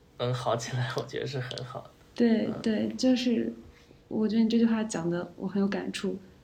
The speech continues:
Speaker 2: 就产品经理本身他就是为了就发现解决问题的嘛，但自己的问题也是很重要的问题，
Speaker 1: 嗯。
Speaker 2: 先把自己的生活，
Speaker 1: 嗯。
Speaker 2: 如果自己设计的产品能让自己的生活变好，我觉得成就感就已经很大了。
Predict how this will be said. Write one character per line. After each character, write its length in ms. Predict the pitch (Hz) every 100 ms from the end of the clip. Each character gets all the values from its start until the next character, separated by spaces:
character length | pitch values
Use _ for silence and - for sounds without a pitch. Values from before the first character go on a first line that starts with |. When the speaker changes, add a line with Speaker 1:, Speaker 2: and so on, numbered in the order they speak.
| -
Speaker 2:
就 140 | 240
产 160 | 240 233
品 80 | 208
经 180 | 220
理 80 | 214
本 320 | 190 - 180
身 300 | - - 202
他 100 | 196
就 160 | 214 208
是 180 | 196 190 - -
为 200 | 196 202
了 180 | 185 185 - -
就 160 | -
发 220 | 196 208 202
现 240 | 214 196
解 180 | 190 175
决 300 | 170 170 170 - - - - - _ _ _ -
问 160 | 226
题 140 | 208 196
的 160 | -
嘛， 180 | - - - - - _ _ _
但 180 | - 233
自 120 | 233 254
己 60 |
的 80 | 190
问 120 | 190
题 180 | 196 185
也 120 | 185
是 180 | - 202
很 140 | 196 170
重 140 | 185
要 60 | 180
的 80 |
问 160 | 180 185
题， 160 | - -
Speaker 1:
嗯。 40 |
Speaker 2:
先 160 | - 214
把 140 | 214
自 140 | 196
己 40 | 208
的 80 | -
生 240 | - 202
活， 220 | 196 180 175
Speaker 1:
嗯。 60 | - - _ - -
Speaker 2:
如 100 | -
果 80 | 240
自 120 | 240
己 80 | 254
设 160 | - 208
计 60 |
的 80 | 196
产 200 | 196 202
品 140 | 196
能 100 | 185
让 120 | 190 214
自 100 | 254
己 60 |
的 80 | -
生 160 | - 196
活 100 | 208
变 220 | 226 233
好， 240 | 196 202
我 100 | -
觉 120 | 190 202
得 60 |
成 140 | 196 190
就 140 | 208
感 160 | 208 202
就 140 | 202
已 60 | 190
经 140 | 196
很 160 | 202 185
大 220 | 190
了。 60 | 185